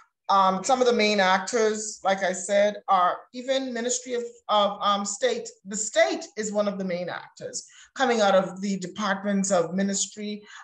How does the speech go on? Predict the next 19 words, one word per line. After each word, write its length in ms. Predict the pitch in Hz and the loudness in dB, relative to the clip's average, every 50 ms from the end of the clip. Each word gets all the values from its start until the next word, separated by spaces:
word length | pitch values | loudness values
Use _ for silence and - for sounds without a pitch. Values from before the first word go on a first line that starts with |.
| - - | -4 0
of 200 | 190 196 180 180 | 0 0 0 0
Gender 360 | 190 208 190 185 190 208 214 | 0 2 2 2 2 2 2
Affairs. 840 | 220 214 214 - 254 302 403 339 - - - - - 156 160 170 175 175 | 2 0 0 2 2 2 2 2 0 -2 -4 -8 -10 -14 -14 -14 -10 -6
These 340 | 208 226 226 240 240 233 - | -4 -4 -2 -2 -2 -4 -6
people 540 | - - 277 262 233 240 247 240 214 208 208 | -6 -6 -4 -4 -4 0 0 2 2 2 2
have 260 | 208 220 208 185 190 | 2 0 0 0 0
not 280 | 196 196 190 196 190 202 | 0 2 2 0 0 0
yet 240 | 202 185 180 - 165 | 0 -2 -2 -2 -2
recognized 920 | 175 185 185 190 - 208 - - 180 180 180 175 170 160 156 165 175 - - - - - - - | -2 -2 -2 -2 -6 -12 -14 -10 -4 -2 0 0 0 0 -2 -4 -6 -8 -12 -14 -20 -20 -12 -6
the 180 | 185 214 208 | -2 0 2
existence 920 | 196 185 165 160 151 170 214 302 302 - - - 214 196 208 202 - - - - | 2 2 0 -2 0 0 2 2 2 0 0 0 0 -2 0 -2 -2 -4 -2 0
of 220 | - 208 196 - | -2 -2 -2 -4
trans 560 | - - - 247 220 208 208 208 208 - - | -8 -6 -2 0 2 2 0 0 -2 -6 -6
citizens 540 | - 285 311 294 262 214 180 165 170 180 - - - - - - | -6 -8 -8 -8 -8 -6 -6 -6 -6 -6 -10 -16 -20 -18 -4 0
or 100 | - - | 0 2
the 160 | 190 214 220 | 2 0 -2
existence 800 | 208 185 - - - 285 320 311 - - 240 220 226 226 220 - | -2 -4 -4 -4 -2 0 0 0 -2 -4 -4 -4 -4 -4 -4 -2
and 120 | 196 208 | -2 2
diversity 920 | 190 185 185 185 180 185 233 277 311 302 302 294 - - 247 220 226 226 | 4 4 4 2 2 2 2 2 2 2 -2 -8 -8 -8 -8 -8 -8 -10